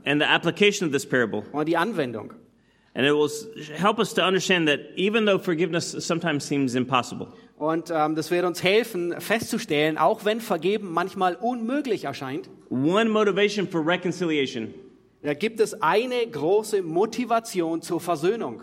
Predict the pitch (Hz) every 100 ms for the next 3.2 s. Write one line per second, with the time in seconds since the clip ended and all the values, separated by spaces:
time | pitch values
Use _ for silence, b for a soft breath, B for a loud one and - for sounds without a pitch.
0 | - 131 131 - 185 190 190 190 175 -
1 | - 127 113 151 170 170 160 - 160 147
2 | 143 135 135 131 - - 127 120 107 92
3 | -